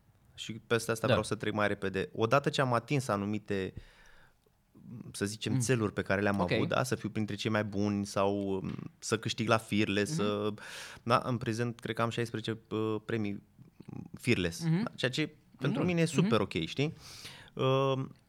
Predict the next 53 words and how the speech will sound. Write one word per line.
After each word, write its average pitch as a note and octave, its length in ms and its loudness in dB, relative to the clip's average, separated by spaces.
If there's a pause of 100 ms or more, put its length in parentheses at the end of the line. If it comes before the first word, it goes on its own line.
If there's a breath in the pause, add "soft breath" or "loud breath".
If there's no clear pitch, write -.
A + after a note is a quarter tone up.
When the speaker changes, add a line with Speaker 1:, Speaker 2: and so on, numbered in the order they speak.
(1300)
Speaker 1:
cumva E3+ 340 8
vezi F3 340 6
că G3 80 4
poți D#3+ 220 4
să C#3+ 60 4
fii C3 180 2
acolo, G#2+ 340 4
ce E3 140 0
poți E3 200 0
să C#3+ 80 2
vrei C3 160 4
mai B2 100 6
mult A2+ 200 2
decât G#2 240 0
locul G#2+ 200 6
Speaker 2:
Mhm. A#2+ 120 6
Speaker 1:
opt? D#3+ 240 4
Probabil D3 340 4
locul E3 240 4
unu, C3+ 260 8
știi? C#3+ 260 8
Speaker 2:
Mhm. E3 260 8
Speaker 1:
<laughs> - 20 -8
Și F3 140 10
Speaker 2:
Da. E3+ 120 10
Speaker 1:
atunci, D3 160 8 (240 loud breath)
după C#3+ 200 8
care D#3+ 180 12
nu E3+ 80 8
mai E3 100 10
ai C#3+ 60 8
ce B2 100 0
să A2 140 0
faci. - 300 2 (580 loud breath)
Uh, C#3 140 4
și C#3 260 4
mai G#3+ 160 8
mult A3+ 160 4
de F3 60 8
atât, C#3+ 180 4
noi F3+ 180 4
în D#3+ 80 4
anul D#3 200 6
două C3+ 160 4
mii C3+ 80 2
douăzeci A#2+ 320 0
ne-am C3 140 0
căsătorit, A2 460 -2
eu A#2 80 -2
cu A2+ 120 -6
Monica G2 320 -2
ne-am G#2+ 140 0
căsătorit. - 560 -6